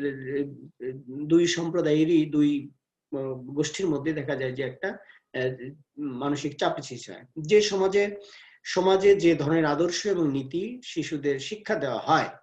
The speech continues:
বাস্তবে তার বিপরীত আচরণ অনুশীলন যদি ঘটতে দেখা যায়, তাহলে দেখা যায় শিশুদের মধ্যে এক ধরনের মানসিক চাপ সৃষ্টি হয়। এই ধরনের আদর্শগত দ্বন্দ্ব শিশুদের মধ্যে তীব্র আত্মদ্বন্দ্ব, আত্মপরিচিতি সংকট এবং মানসিক চাপের সৃষ্টি করে। এই ধরনের চাপ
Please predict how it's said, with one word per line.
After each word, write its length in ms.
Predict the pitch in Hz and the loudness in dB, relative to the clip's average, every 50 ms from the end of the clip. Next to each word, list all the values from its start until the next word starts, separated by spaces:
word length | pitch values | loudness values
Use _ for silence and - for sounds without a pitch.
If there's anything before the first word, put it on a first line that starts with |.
| _ _ _ _ _ _ _ _ _ | _ _ _ _ _ _ _ _ _
বাস্তবে 560 | 190 196 196 196 - - - - 208 202 233 233 | 2 2 2 2 -2 -4 0 0 2 2 2 0
তার 240 | - 208 170 160 | 2 2 0 0
বিপরীত 440 | 139 131 151 160 - 190 190 202 196 190 | 2 2 0 2 2 2 0 2 0 -2
আচরণ 320 | 160 139 147 139 139 139 | -2 -2 -2 -4 -6 -6
অনুশীলন 340 | 135 131 127 - 147 139 135 | -8 -10 -8 -8 -8 -6 -6
যদি 180 | 131 127 127 | -6 -8 -8
ঘটতে 280 | 123 135 135 131 - 165 | -8 -8 -10 -10 -8 -6
দেখা 180 | 175 165 185 185 | -6 -6 -4 -6
যায়, 140 | 220 226 | -6 -8
তাহলে 280 | 233 - 175 151 156 147 | -8 -6 -6 -4 -4 -4
দেখা 240 | 139 143 135 135 143 | -4 -6 -8 -8 -8
যায় 140 | 131 127 127 | -8 -8 -8
শিশুদের 360 | 147 135 123 131 127 120 120 | -8 -8 -10 -8 -8 -8 -10
মধ্যে 260 | 120 113 113 117 123 | -10 -12 -12 -14 -14
এক 100 | 120 120 | -14 -10
ধরনের 500 | - 135 147 165 196 214 - - - - _ _ _ _ _ - | -8 -4 0 2 2 2 0 -2 -10 -18 _ _ _ _ _ -6
মানসিক 320 | 151 135 127 135 127 131 | -6 -4 -4 -8 -8 -8
চাপ 160 | - 131 - | -8 -8 -8
সৃষ্টি 240 | - - 113 - 113 | -10 -14 -16 -16 -14
হয়। 80 | - - | -6 -2
এই 120 | 170 190 | 0 2
ধরনের 320 | 185 190 202 208 202 196 | 2 2 2 2 0 0
আদর্শগত 640 | - - 131 147 190 190 - - 190 165 156 156 131 | -2 -6 -2 0 0 0 2 0 -2 -2 -2 -4 -4
দ্বন্দ্ব 300 | 127 131 127 131 180 175 | -4 -6 -6 -6 -8 -6
শিশুদের 320 | 147 165 143 135 - 135 | -8 -8 -10 -8 -8 -8
মধ্যে 240 | 131 127 123 127 127 - _ - | -8 -8 -10 -12 -14 -16 _ -4
তীব্র 600 | 285 240 202 190 165 160 170 151 120 - - - _ _ _ _ _ _ _ _ _ _ _ _ _ _ - | -4 -4 -4 -8 -4 0 2 2 2 0 -4 -12 _ _ _ _ _ _ _ _ _ _ _ _ _ _ -4
আত্মদ্বন্দ্ব, 600 | 170 165 - - - 185 190 190 180 180 202 226 | -4 -4 -4 -8 -6 -2 -2 0 0 -2 -4 -8
আত্মপরিচিতি 800 | 285 - - - - - - 165 147 156 147 143 - 143 147 131 | -10 -10 -10 -10 -10 -6 -4 -4 -2 -2 -4 -4 -4 -6 -6 -6
সংকট 420 | - 160 156 160 160 - 208 208 | -6 -6 -6 -6 -6 -6 -8 -6
এবং 140 | 160 131 131 | -6 -6 -6
মানসিক 360 | 131 123 120 117 - 127 - | -6 -8 -8 -10 -12 -14 -6
চাপের 260 | - - - - 147 | -4 -4 -4 -4 -6
সৃষ্টি 280 | 127 - 117 - - - | -8 -10 -14 -16 -18 -18
করে। 260 | - - - - - - | -20 -20 -20 -20 -6 0
এই 100 | 160 165 | 0 2
ধরনের 340 | 160 156 170 170 151 156 - | 2 2 2 0 0 -2 -2
চাপ 440 | - 185 196 208 208 - - - | 2 2 2 2 2 -4 -12 -18